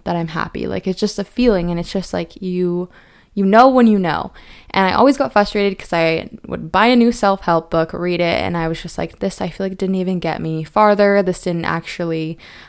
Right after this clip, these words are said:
um, give me, like, a concrete answer as to, like, how I'm going to know that I'm happy." And all that we want is for, like, other people to know that we're happy too. You know, we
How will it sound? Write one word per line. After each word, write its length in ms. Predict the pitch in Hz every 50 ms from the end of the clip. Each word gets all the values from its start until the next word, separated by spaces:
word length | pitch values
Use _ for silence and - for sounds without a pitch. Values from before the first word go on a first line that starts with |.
| - -
um, 300 | 175 170 165 165 170 165
give 160 | - 202 190
me, 120 | 185 180
like, 140 | 175 170 165
a 80 | 175 175
concrete 540 | 175 - 180 170 170 160 - 180 170 - -
answer 460 | 175 170 170 170 175 - - 175 165
as 240 | - - 170 - -
to, 80 | - -
like, 140 | - -
how 260 | - - - - 170 170
I'm 140 | 180 180
going 280 | 170 160 156 156 156 160
to 400 | 160 - - 170 160 156 156 165
know 540 | 165 165 160 151 143 143 143 143 151 160 156 - -
that 120 | - 165
I'm 100 | 175 202
happy." 400 | 240 330 339 330 - 151 151 151 - - - - -
And 140 | - 226 220
all 160 | - 220 233
that 100 | 240 262
we 100 | 262 240
want 340 | 214 208 202 214 214 - -
is 220 | - 190 185 - -
for, 100 | - 196
like, 180 | 190 185 190 -
other 200 | 180 190 240 262
people 240 | 240 226 202 190 180
to 100 | 185 180
know 120 | 175 170
that 140 | 165 180 -
we're 80 | - 185
happy 340 | 160 180 175 175 - 185
too. 160 | 180 - - 226
You 140 | 202 180
know, 120 | 175 170 175
we 140 | 175 180